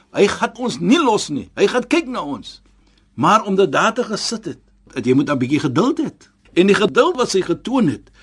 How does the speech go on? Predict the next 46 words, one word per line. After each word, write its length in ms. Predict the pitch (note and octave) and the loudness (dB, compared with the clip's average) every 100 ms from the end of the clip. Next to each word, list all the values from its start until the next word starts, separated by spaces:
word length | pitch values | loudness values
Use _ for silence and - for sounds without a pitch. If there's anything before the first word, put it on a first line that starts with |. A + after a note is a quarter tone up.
| - - | -20 -2
toe 120 | D#3 | 2
die 120 | E3 C3+ | 2 2
babatjie 680 | C#3 G3 A3+ B3+ G#3+ G3+ | 2 0 0 -4 -4 -4
dors 360 | C3+ F#3+ B3+ E3 | 2 2 2 -2
raak, 280 | A#2+ A2+ - | -6 -10 -6
toe 120 | F#3 | -2
moet 160 | G#3+ - | -2 -2
sy 100 | G#3 | -4
'n 80 | G#3+ | -6
bietjie 260 | D3 F#3+ | -4 -4
water 320 | B2+ A2+ D3+ D#3+ | -2 -4 -6 -6
gaan 220 | A3 G#3+ | -6 -4
soek. 460 | - G4+ - - _ _ _ - | -2 -2 -2 -16 _ _ _ -4
En 120 | E3+ | -2
sy 180 | - A3+ | -2 -4
het 160 | A#3 | -4
weggegaan 520 | C3+ C3+ F3+ D#3+ G3 F#3 | -6 -6 -8 -6 -6 -6
om 80 | |
te 100 | G#3 | -6
gaan 160 | A3+ A#3 | -6 -6
soek 340 | - F4+ A#3+ | -2 -2 -2
water. 360 | F3 B2 - A#2 - _ _ | -8 -10 -12 -14 -16 _ _
Maar 140 | E3 E3+ | -4 -2
toe 120 | A3+ | -2
sy 120 | A#3 | -4
terugkom, 560 | - C#4 C#4 - C4+ - - _ | 0 0 0 0 -2 -2 -14 _
toe 120 | - | -6
sien 280 | C3+ F3 F3 | -4 -4 -4
sy 140 | - D#3+ | -2 -2
onder 280 | C#3+ C3+ | 0 0
die 120 | C3+ G2 | 0 -2
hakke 300 | A2+ - C3+ | -4 -4 -6
van 180 | B2+ A2+ | -6 -6
die 100 | A2+ | -4
kind, 300 | F#3 G3+ - _ | -4 -4 -8 _
wat 120 | G2+ | -10
sy 120 | - F#2+ | -8 -8
so 180 | A2+ - | -10 -6
klink 240 | D#3 C3+ | -2 -2
so 80 | C3 | -4
skop, 340 | - - D#3+ - | -8 -2 -2 -2
profeet 320 | C3 D3+ C3 | -4 -4 -6
Ismail, 340 | - E3 G3+ - - - | -8 -8 -8 -10 -18 -8
kom 160 | A#2+ | -6
daar 120 | G2 F#2 | -4 -8
water. 380 | - - - | -10 -12 -14